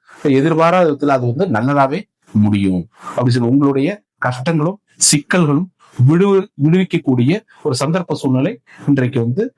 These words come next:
இந்த கும்பராசி நேயர்களுக்கு ஏற்படும். அதனால் இந்த நாள் அவர்களுக்கு ஒரு வெற்றிகரமான நாள் அப்படின்னு தான் நாம வந்து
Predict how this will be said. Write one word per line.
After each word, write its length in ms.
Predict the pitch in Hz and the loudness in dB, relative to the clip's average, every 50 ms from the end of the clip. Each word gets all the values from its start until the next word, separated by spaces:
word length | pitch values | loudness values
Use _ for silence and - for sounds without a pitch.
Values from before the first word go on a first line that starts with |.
| _ - - - - | _ -20 -10 -2 0
இந்த 160 | 120 107 101 | 0 0 0
கும்பராசி 480 | - - 131 127 123 117 113 117 117 | 0 0 -2 0 0 -2 -4 -4 -4
நேயர்களுக்கு 580 | 107 104 101 101 98 98 95 95 92 - - 202 233 - _ _ - - - - - 98 | -4 -2 -2 -2 -2 -2 -4 -4 -4 -4 -4 -4 -6 -6 _ _ -20 -20 -8 -4 -2 0
ஏற்படும். 480 | 101 101 104 107 98 104 113 123 160 - _ _ - - - | 2 2 0 -2 -2 -2 -4 -4 -4 -6 _ _ -20 -8 -4
அதனால் 420 | 117 123 127 131 151 156 151 131 | -2 0 0 0 0 0 0 0
இந்த 480 | 123 123 120 117 117 117 113 107 98 98 _ _ _ | 0 0 0 0 0 -2 -2 -4 -6 -10 _ _ _
நாள் 200 | - 127 143 156 | -2 -2 0 0
அவர்களுக்கு 420 | 143 117 117 110 104 101 95 - 101 | 0 -2 -2 -4 -4 -6 -6 -4 -4
ஒரு 100 | 98 98 | -2 -2
வெற்றிகரமான 560 | 117 127 127 165 170 160 156 156 151 143 127 | -2 -2 0 0 0 2 2 0 -2 -2 -2
நாள் 320 | 117 110 110 95 92 92 - | -2 -2 -4 -4 -6 -8 -8
அப்படின்னு 260 | - 110 113 110 107 | -6 -4 -2 -2 -2
தான் 120 | 117 151 151 | -2 -4 -4
நாம 200 | 107 95 95 98 | -6 -8 -8 -10
வந்து 340 | 95 101 104 90 92 82 | -10 -8 -8 -8 -8 -10